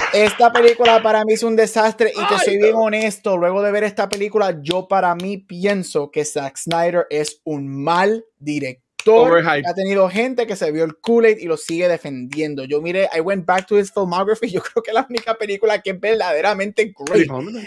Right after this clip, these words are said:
Speaker 1: es Dawn of the Dead. Este, y es porque él no la escribió, la escribió
Speaker 2: Three hundred.
Speaker 1: James Gunn. <laughs> Este, a mí me encanta Three hundred is okay. Este, Three hundred, más bien tú recuerdas Three hundred por los efectos visuales y
Speaker 2: Sí.
Speaker 1: por el,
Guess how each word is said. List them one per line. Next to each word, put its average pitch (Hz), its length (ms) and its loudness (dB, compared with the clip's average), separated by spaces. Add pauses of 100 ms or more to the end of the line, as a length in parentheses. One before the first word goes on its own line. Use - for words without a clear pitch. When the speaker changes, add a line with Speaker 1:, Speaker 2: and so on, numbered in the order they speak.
(160)
Speaker 1:
es 220 300 4
Dawn 185 320 2
of 220 120 4
the 185 120 -2
Dead. 160 340 0 (520)
Este, 190 580 0
y 220 160 4
es 254 80 4
porque 247 300 2
él 220 160 2
no 254 80 4
la 254 80 4
escribió, 269 640 4
la 233 60 4
escribió 220 520 2
Speaker 2:
Three 262 120 4
hundred. - 100 2
Speaker 1:
James - 100 0
Gunn. 679 100 0 (500)
<laughs> - 760 -8
Este, 220 680 4
a 214 160 0
mí 208 140 -4
me 254 100 4
encanta 247 640 0
Three 247 160 -2
hundred 262 260 0
is 247 120 -6
okay. 202 720 0 (280)
Este, 180 460 -2
Three 185 120 -2
hundred, 247 340 0 (160)
más 262 180 -2
bien 285 160 -6
tú 285 100 -8
recuerdas 269 360 -2
Three 262 100 -4
hundred 254 240 0
por 208 100 -4
los 175 120 0
efectos 147 400 -6
visuales 143 440 -12 (220)
y 131 80 -4
Speaker 2:
Sí. - 60 -4
Speaker 1:
por 185 100 2
el, 165 240 -2